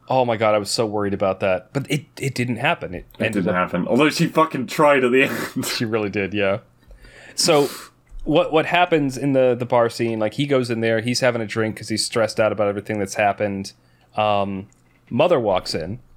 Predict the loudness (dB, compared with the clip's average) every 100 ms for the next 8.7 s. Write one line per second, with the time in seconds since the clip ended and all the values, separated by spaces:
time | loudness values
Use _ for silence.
0 | -4 0 0 0 -2 0 0 -2 0 0
1 | 0 0 0 0 -2 -2 -4 -10 -4 0
2 | 2 2 0 -4 -4 -4 -8 _ _ -4
3 | -2 -2 0 0 0 -2 0 2 0 -2
4 | -6 -10 -20 -20 -6 -2 2 2 4 2
5 | 2 2 2 2 2 2 0 -8 0 2
6 | 2 0 0 0 2 0 0 0 0 -2
7 | -4 -6 -4 -2 -2 -4 -12 -8 -8 -4
8 | 0 0 -2 -6 -6 -4